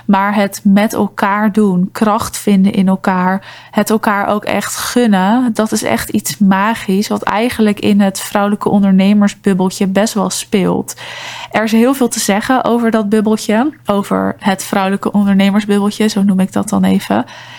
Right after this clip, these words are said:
Maar er is ook heel veel positiefs over te zeggen. En dat is ook de kant waar ik me graag op focus. Er zijn heel veel vrouwelijke onderneemsters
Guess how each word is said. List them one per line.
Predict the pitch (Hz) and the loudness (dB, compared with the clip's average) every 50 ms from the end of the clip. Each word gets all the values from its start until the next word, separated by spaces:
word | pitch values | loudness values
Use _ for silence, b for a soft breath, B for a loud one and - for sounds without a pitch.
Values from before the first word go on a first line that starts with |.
| B B B B B B _ | B B B B B B _
Maar | 220 220 - | 0 0 2
er | - 233 - 240 | 2 0 2 2
is | 233 240 233 | 0 2 0
ook | 233 226 | 0 2
heel | - 226 226 247 247 | 2 2 2 2 2
veel | - 233 220 | 0 0 -2
positiefs | 220 - 208 208 220 - 214 208 - 220 233 - - 190 | 0 0 0 0 0 0 -2 -2 -2 -2 -2 0 0 -2
over | 180 185 - 185 | -2 -2 -2 -6
te | 180 - 196 | -8 -6 -6
zeggen. | - - 180 185 - - - 185 196 202 B B B B B B B B B B | -4 -4 -4 -4 -4 -4 -4 -4 -2 -4 B B B B B B B B B B
En | - 208 208 208 208 202 214 208 | -2 0 2 2 4 4 2 2
dat | 214 202 208 | 2 0 0
is | 220 214 226 | -2 0 0
ook | 214 214 | 0 0
de | 208 220 | 0 -2
kant | - - 214 208 208 214 | 0 0 0 0 0 0
waar | 220 202 | -2 -2
ik | 208 - | 0 0
me | 202 | 0
graag | 208 - - 220 202 196 214 - | 0 0 0 0 0 0 -2 -4
op | 208 190 - | -6 -8 -8
focus. | - - - 208 208 202 190 - - 190 196 202 208 - | -6 -2 0 0 0 0 -2 -2 -4 -2 -2 -2 -2 -2
Er | - 208 | 0 0
zijn | 208 214 202 202 196 196 - - - _ _ | 2 2 2 2 2 0 -2 -4 -10 _ _
heel | - 202 208 208 233 254 | -2 2 2 2 2 2
veel | - - 233 220 214 | 2 0 0 0 0
vrouwelijke | - - 202 196 196 196 208 - - 202 | -2 -2 -2 0 0 0 -2 -2 -2 0
onderneemsters | - 202 202 196 190 185 185 190 202 214 - - - 196 185 190 208 240 - | 0 2 2 2 4 2 4 4 4 2 2 0 -2 -2 0 0 0 -2 -4